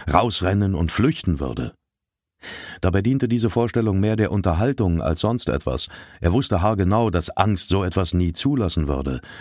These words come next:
Nein, er musste jeden Schritt genau planen, bevor er etwas unternahm. Und als es dann geschah, als die Tür mit einem leisen Klick aufsprang und sich öffnete, war Thomas selbst erstaunt. Er tat nichts,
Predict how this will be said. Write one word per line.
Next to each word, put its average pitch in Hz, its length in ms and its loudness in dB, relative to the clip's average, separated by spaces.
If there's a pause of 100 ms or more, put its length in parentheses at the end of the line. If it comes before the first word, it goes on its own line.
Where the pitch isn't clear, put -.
Nein, 123 280 2
er 80 80 0
musste 113 280 2
jeden 117 320 2
Schritt 117 300 -2
genau 104 300 0
planen, 104 480 0
bevor 82 320 0
er 76 120 -2
etwas - 280 -2
unternahm. 71 560 -2 (1900)
Und 82 140 0
als 135 280 0
es 110 80 -2
dann 98 240 0
geschah, 110 520 0 (220)
als 104 300 0
die 87 100 2
Tür 139 200 2
mit 113 140 0
einem 82 220 2
leisen 85 460 0
Klick - 340 -2
aufsprang 90 640 0
und 87 140 0
sich 82 220 -2
öffnete, 95 500 0 (280)
war 87 220 0
Thomas 92 320 -2
selbst 82 320 -2
erstaunt. 98 560 -2 (760)
Er 71 100 -2
tat 73 260 -4
nichts, - 460 -4